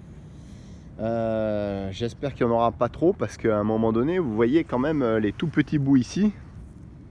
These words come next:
ils sont quand même, euh, bien cramés. Donc ce sablage-là, il sape la plante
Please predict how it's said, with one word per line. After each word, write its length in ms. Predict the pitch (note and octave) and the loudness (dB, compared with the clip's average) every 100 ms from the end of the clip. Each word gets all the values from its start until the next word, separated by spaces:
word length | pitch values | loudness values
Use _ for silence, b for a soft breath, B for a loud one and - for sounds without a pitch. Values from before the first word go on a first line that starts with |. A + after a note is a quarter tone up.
| - - - - - - - | -18 -18 -18 -18 -18 -16 -12
ils 80 | |
sont 180 | - C3 | -8 -6
quand 160 | - C3+ | -2 0
même, 240 | E3 E3+ | 0 0
euh, 440 | B2+ A2+ G#2 G2 F2+ | 0 2 0 0 -2
bien 260 | F2+ A#2+ | -4 -6
cramés. 340 | A#2+ G#2+ F2+ - - - - | -4 -4 -4 -8 -16 -16 -8
Donc 180 | G#2 - | -8 -2
ce 120 | C3 | -2
sablage-là, 680 | - D#3+ E3 E3+ D3 F3+ | 0 0 2 0 0 0
il 100 | F3+ | 0
sape 400 | - - A#3+ - | -2 -4 -4 -2
la 120 | D#3+ C3+ | -2 -2
plante 480 | D#3+ G3 A#3 - | -2 -2 -4 -10